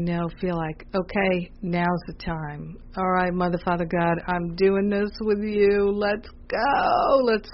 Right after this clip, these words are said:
fly." So if you're in that mood too, come join along with me.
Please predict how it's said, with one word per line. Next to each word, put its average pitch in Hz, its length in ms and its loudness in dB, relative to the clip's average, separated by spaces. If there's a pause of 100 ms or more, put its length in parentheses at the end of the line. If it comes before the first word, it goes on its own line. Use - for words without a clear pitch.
(100)
fly." 156 480 -4 (680)
So 180 120 4
if 160 140 -2
you're 175 200 2
in 165 140 0
that 156 200 -6
mood 165 320 -4
too, 165 320 -8
come 165 260 -6 (120)
join 180 320 0
along 160 380 -4
with 160 200 -10
me. 160 240 -8